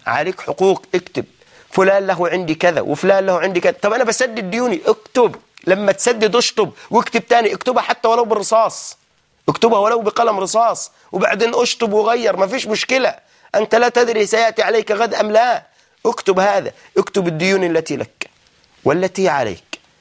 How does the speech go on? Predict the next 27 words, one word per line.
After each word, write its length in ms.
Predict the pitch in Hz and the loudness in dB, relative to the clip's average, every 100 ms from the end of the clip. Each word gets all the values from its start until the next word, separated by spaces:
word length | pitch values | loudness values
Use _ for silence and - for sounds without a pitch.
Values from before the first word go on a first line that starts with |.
| _ - | _ -4
سواء 300 | - 156 - | 0 0 0
كان 240 | 190 185 | 0 0
في 140 | 160 156 | 0 -2
حق 300 | 202 - 196 | -4 0 0
المخلوق 440 | 185 170 208 - | 0 2 0 2
أو 100 | 196 | -2
في 160 | 185 190 | 0 -2
حق 260 | - - | -2 -2
الخالق. 440 | 196 202 208 165 - _ - 175 | 0 2 2 2 -6 _ -10 -2
نذر 340 | 226 220 214 | 0 2 2
نذرته 520 | 208 196 240 - 147 - _ _ _ _ _ _ | 0 0 -2 -2 -8 -12 _ _ _ _ _ _
ولم 160 | 139 170 | 0 0
توفي 380 | 175 185 - 160 | 2 0 2 0
به، 140 | 170 - | 0 -2
اكتبه، 340 | - - 135 95 _ _ _ _ _ _ _ _ _ _ _ _ _ - | -6 -4 -6 -10 _ _ _ _ _ _ _ _ _ _ _ _ _ -4
لعل 320 | 123 180 170 | 0 0 -2
الله 260 | 160 175 | -4 -4
سبحانه 320 | 156 - 175 160 | -6 -4 -4 -2
وتعالى 320 | 147 160 160 | -2 -2 0
أن 80 | 165 | 0
يبرئ 340 | 175 170 - | 0 0 0
ذمتك. 440 | 143 156 180 113 - - | 0 0 -2 -6 -12 -4
كفارة 480 | 180 175 214 254 233 | -2 0 2 2 2
عليك 520 | 175 214 247 160 - _ _ _ _ | 0 -2 -4 -6 -14 _ _ _ _
لم 120 | 170 202 | -2 0
تكفرها، 580 | 202 196 - - 143 - | 0 0 4 4 4 -4
اكتبها، 460 | - 190 196 127 | -4 -6 -6 -12